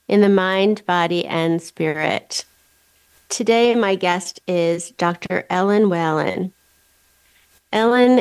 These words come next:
is a licensed psychologist in both New Jersey and New York. She has worked as a psychologist treating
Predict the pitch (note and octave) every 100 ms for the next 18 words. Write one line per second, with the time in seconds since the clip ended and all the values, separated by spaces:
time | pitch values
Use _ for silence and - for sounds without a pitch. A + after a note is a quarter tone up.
0 | - G#3+ G3+ G3+ - F3 F3 F3+ G3+ B3
1 | - C4+ C#4 - - - G3+ G3+ F#3+ F3+
2 | F3 E3 E3 - - F#3 F3+ F3 F#3 F#3
3 | F3+ F#3+ F3+ F#3+ A#3+ C4 - F#3+ F#3+ G3+
4 | G#3+ G#3 F#3 D3+ - - - _ _ _
5 | _ - _ - B3 G#3+ G3+ F#3 F#3+ F#3+
6 | - - E3+ E3 E3+ F3 F3 E3+ F3 E3+
7 | E3+ F3 E3+ - - F3+ E3+